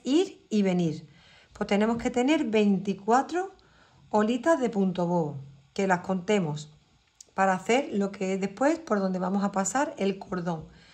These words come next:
Pues las contaremos desde el primero así, uno, dos, tres, cuatro,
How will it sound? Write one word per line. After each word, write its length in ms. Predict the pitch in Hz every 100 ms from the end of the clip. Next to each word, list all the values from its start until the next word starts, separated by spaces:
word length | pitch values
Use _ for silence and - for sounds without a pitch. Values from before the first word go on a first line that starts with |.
| - _ _
Pues 160 | 196
las 100 | 190
contaremos 560 | 185 175 185 196 196 175
desde 200 | 175 170
el 80 | 165
primero 440 | 170 170 202 226
así, 440 | 233 - 339 359 -
uno, 440 | 180 180 180 180
dos, 280 | 180 185 180
tres, 280 | - 185 185
cuatro, 480 | - 302 330 349